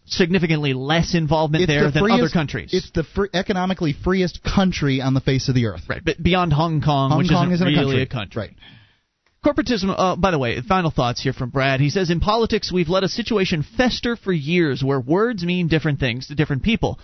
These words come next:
Speaker 1: That's dangerous. A politician can say one thing, and it's heard by different people to have different meanings.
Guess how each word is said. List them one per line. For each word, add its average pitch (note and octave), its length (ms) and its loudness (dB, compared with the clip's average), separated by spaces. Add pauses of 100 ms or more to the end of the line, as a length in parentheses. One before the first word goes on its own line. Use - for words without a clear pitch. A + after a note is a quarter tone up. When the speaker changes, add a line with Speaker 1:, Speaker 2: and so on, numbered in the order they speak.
(220)
Speaker 1:
That's G#3 220 0
dangerous. D3+ 580 0 (200)
A - 60 0
politician A#3 520 2
can F#3 140 0
say G3+ 180 2
one G#3+ 260 0
thing, C3+ 300 -2
and E3 160 0
it's D#3 140 -2
heard A#3+ 220 0
by F3 120 2
different E3 300 -2
people A3+ 260 0
to D#3 80 0
have E3 140 -2
different F#3 300 0
meanings. F3+ 460 -4